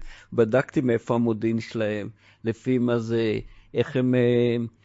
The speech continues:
ניסחו את המשימה בדיוק וכולי, ואני תמיד זכרתי, מלחמת ה-,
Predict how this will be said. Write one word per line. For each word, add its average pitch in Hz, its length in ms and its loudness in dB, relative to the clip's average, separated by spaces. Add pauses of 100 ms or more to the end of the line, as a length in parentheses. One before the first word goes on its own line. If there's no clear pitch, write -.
(120)
ניסחו 120 380 0
את - 120 -2
המשימה 123 640 2
בדיוק 110 680 -2
וכולי, 120 640 0 (420)
ואני 117 180 0
תמיד 117 340 -2
זכרתי, 131 580 -4
מלחמת 120 540 -8
ה-, 110 360 -4